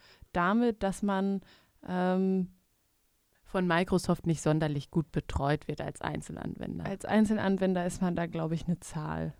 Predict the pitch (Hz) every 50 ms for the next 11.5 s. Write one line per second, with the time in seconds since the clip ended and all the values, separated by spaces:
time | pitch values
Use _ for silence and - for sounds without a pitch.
0 | _ _ - 147 139 135 143 143 143 143 143 - - 160 151 151 151 - 147 139
1 | 139 143 143 156 - - 156 - - 170 - - _ - - - 156 156 151 -
2 | - - 147 - - 160 - - 160 151 143 151 151 156 151 170 156 - - 165
3 | 156 - 165 170 - - - - 160 156 156 147 - - - - - - - -
4 | - - 156 151 151 190 190 165 165 - 202 196 180 - - 185 170 160 165 -
5 | 160 160 185 214 - 240 220 - 196 196 - - 214 190 190 - - 180 165 160
6 | 156 160 160 170 165 165 160 - 190 180 156 160 160 160 156 - - - 156 -
7 | - - 165 156 151 151 156 147 - - - - - - - - - - 165 165
8 | 165 165 160 - 185 202 214 - 247 240 226 - - 180 180 - - 185 180 180
9 | 185 185 185 175 180 170 175 - 185 180 170 165 - - - - - - - -
10 | 175 175 170 170 165 170 - - - 165 165 165 160 156 - - - - 165 175
11 | - - 160 147 - - - - - -